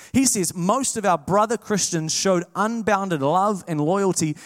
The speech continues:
never sparing themselves and thinking only of one another. Heedless of danger, they took charge of the sick, attending to their every need and ministering to them in Christ. And with them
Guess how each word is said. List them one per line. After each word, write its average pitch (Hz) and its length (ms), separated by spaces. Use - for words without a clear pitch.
never 226 300
sparing 226 460
themselves 190 500
and 170 100
thinking 175 240
only 196 340
of 165 100
one 170 160
another. 165 300
Heedless 262 580
of 156 120
danger, 196 380
they 160 140
took - 340
charge 202 520
of 175 100
the 156 80
sick, - 340
attending 226 500
to 196 100
their 185 180
every 202 340
need 196 320
and 170 280
ministering 175 540
to 160 120
them 160 180
in 151 80
Christ. 175 380
And 190 200
with 254 180
them 180 240